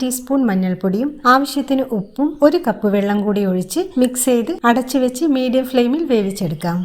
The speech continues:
ഇത് വേവുന്ന സമയം കൊണ്ട് അരപ്പ് തയ്യാറാക്കാം. ഒരു കപ്പ് നല്ല കട്ടിയുള്ള തൈര് എടുത്തിട്ടുണ്ട്. ഇത് മിക്സിയുടെ ജാറിലേക്ക് ഒഴിച്ച് നന്നായി ഒന്ന് അടിച്ചെടുത്ത് മാറ്റി വെക്കാം. ഇതേ ജാറിലേക്ക് ഒരു കപ്പ് തേങ്ങ ചിരകിയതും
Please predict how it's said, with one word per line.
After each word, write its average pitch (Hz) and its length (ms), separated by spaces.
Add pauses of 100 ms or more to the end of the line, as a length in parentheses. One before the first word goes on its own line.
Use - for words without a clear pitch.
ഇത് 302 240
വേവുന്ന 294 340 (120)
സമയം 226 340
കൊണ്ട് 226 160 (200)
അരപ്പ് 220 340
തയ്യാറാക്കാം. 170 580 (140)
ഒരു 339 180
കപ്പ് 240 220 (100)
നല്ല 220 240
കട്ടിയുള്ള 226 420 (120)
തൈര് 214 300
എടുത്തിട്ടുണ്ട്. 165 480 (220)
ഇത് 262 100 (260)
മിക്സിയുടെ 269 380 (100)
ജാറിലേക്ക് 208 500
ഒഴിച്ച് 175 240 (140)
നന്നായി 220 420
ഒന്ന് 220 140 (120)
അടിച്ചെടുത്ത് 226 520 (100)
മാറ്റി 214 320
വെക്കാം. 165 260 (260)
ഇതേ 269 160 (120)
ജാറിലേക്ക് 185 560 (340)
ഒരു 269 200
കപ്പ് 233 280 (180)
തേങ്ങ 220 260 (120)
ചിരകിയതും 180 560